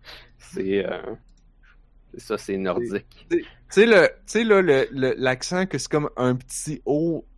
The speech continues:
Speaker 2: en haut des lettres, là. Comme un petit mini O. C'est, c'est ça. Puis, euh, puis sur le K, il y a une petite vague.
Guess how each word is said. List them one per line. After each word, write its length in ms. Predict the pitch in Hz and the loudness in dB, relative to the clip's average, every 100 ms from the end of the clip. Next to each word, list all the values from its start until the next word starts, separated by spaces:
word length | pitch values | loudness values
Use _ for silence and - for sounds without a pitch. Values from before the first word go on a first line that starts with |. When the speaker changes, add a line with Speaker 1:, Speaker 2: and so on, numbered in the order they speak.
| _ | _
Speaker 2:
en 220 | - 117 120 | -4 -2 0
haut 160 | 143 | 0
des 220 | 143 120 117 | -2 -4 -2
lettres, 460 | 131 147 - - | -4 -4 -10 -12
là. 220 | 135 143 127 - _ _ _ | -8 -8 -8 -18 _ _ _
Comme 160 | - 123 | -8 -4
un 120 | 113 | -2
petit 300 | 101 - - | -4 -12 -10
mini 360 | 135 131 131 127 | -6 -4 -4 -6
O. 280 | 131 135 135 _ _ _ _ _ _ _ _ _ | -6 -6 -8 _ _ _ _ _ _ _ _ _
C'est, 240 | - 92 | -12 -12
c'est 160 | - 92 | -10 -14
ça. 160 | - 92 - _ _ _ _ _ _ | -12 -12 -14 _ _ _ _ _ _
Puis, 200 | - 113 | -10 -4
euh, 240 | 107 101 98 - _ | -2 0 -4 -8 _
puis 80 | - | -20
sur 200 | - 123 | -8 -2
le 160 | 123 113 | -2 -2
K, 460 | - 143 139 131 - | -2 2 2 2 -4
il 80 | 110 | -4
y 80 | |
a 40 | 107 | -4
une 120 | 107 | -6
petite 260 | - - 101 | -10 -16 -4
vague. 540 | 110 101 95 98 95 | 0 0 -2 -8 -12